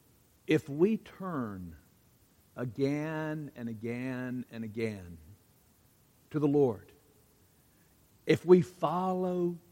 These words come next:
Jesus, then our passions will more and more begin to match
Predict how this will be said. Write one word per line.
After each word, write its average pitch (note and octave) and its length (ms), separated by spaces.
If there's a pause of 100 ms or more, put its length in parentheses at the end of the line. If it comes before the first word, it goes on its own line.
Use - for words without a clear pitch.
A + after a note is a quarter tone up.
Jesus, C3+ 800 (880)
then F3 340
our E3+ 360
passions A2+ 1120
will B2 260
more F3 880
and B2+ 260
more G#2 600 (500)
begin C3 540
to C3 160
match A#2 800